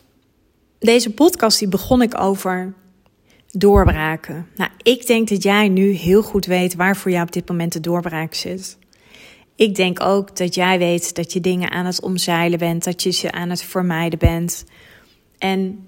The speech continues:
ik weet ook, en dat weet jij ook, dat dat bakken met energie kost en dat ja,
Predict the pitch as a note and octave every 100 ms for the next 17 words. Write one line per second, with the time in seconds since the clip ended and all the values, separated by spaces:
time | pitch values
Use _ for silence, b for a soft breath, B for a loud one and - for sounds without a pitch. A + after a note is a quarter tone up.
0 | - A3+ A3+ F#3+ F3 E3+ F3+ G3 G3 -
1 | F3+ F3 F3+ F#3 E3+ F3 F3 E3+ - F3
2 | F3 E3 - F3 F3 F3 E3+ - F3 F3
3 | E3 F#3+ F#3 F3 F3 F3 - - F3+ F3+
4 | F3+ - b b b b b b - F#3+